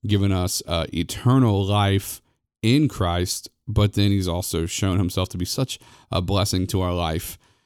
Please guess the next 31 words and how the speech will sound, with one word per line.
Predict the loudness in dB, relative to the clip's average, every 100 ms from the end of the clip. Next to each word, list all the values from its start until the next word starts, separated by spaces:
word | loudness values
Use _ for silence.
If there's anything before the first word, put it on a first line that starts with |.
| -18 -2
And | 2 4
here's | 4 0
the | -2
thing, | -2 -4 -2
we | -2
can | 0 -2
all | 0 0 2
look | 2 0
at | 0
areas | 0 2 2 0
of |
our | -2
life | 0 -2 -2
and | -2
go, | 0 -2 -4 _ 0
"Man, | 4 8 8 8 6 4
like, | 0 -2
I | 0 0
totally | 2 2 2 2
don't | 0
deserve | -2 -4 -2 -2
this, | -2 -4 -4 -8 -14 _ _
and | 0
I | 0
can't | 2 2
believe | 2 0
this | -2
is | -4
happening." | -2 -2 -2 -4 -6 -2
But | -2 0
the | 0